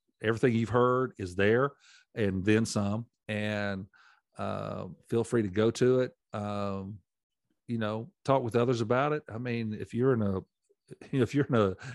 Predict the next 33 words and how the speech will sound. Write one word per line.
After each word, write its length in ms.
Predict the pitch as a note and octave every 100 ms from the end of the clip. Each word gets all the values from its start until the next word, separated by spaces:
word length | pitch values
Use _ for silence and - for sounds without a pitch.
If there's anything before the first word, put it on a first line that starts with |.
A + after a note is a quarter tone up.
| -
if 100 | A2
you're 140 | F#3
in 60 | F#3
a 60 |
life 320 | A#2 B2 D#3 -
group, 280 | E3 E3+
feel 140 | - C3+
free 180 | D3 D3
to 60 |
just 180 | C3 C#3
discuss, 260 | A#2+ - A#2+
or 180 | A#2 G#2+
a 40 |
Bible 260 | F#2 A#2 A#2+
study 240 | - A#2
or 60 | A#2
something. 380 | - B2 C3 - - - -
Uh, 180 | - G#2+
this 220 | G#2+ C#3
would 80 | C#3
be, 140 | A#2+ A#2
I 40 |
think, 180 | G#2 G#2+
a 60 |
good 400 | F2+ F#2 A2 A#2
conversation 1120 | - A#2+ G#2 G2 - A#2 A2+ - G#2 F#2 F#2 F#2+
for 280 | - G2+ G2
a 80 |
lot 260 | G2 G2+ G2
of 80 | F2+
believers 360 | F#2+ F#2+ F2+
to 100 | -
have, 400 | F#2+ G2+ G2 F2+